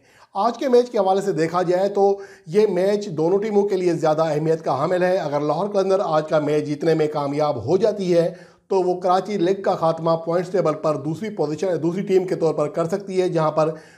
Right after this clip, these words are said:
गुज़िश्ता मैच में कामयाबी हासिल करके इस्लामाबाद यूनाइटेड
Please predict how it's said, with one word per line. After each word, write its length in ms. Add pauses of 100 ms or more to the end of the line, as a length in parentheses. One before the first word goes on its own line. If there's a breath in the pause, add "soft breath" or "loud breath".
(120 loud breath)
गुज़िश्ता 360
मैच 280
में 120
कामयाबी 520
हासिल 300
करके 320
इस्लामाबाद 680
यूनाइटेड 420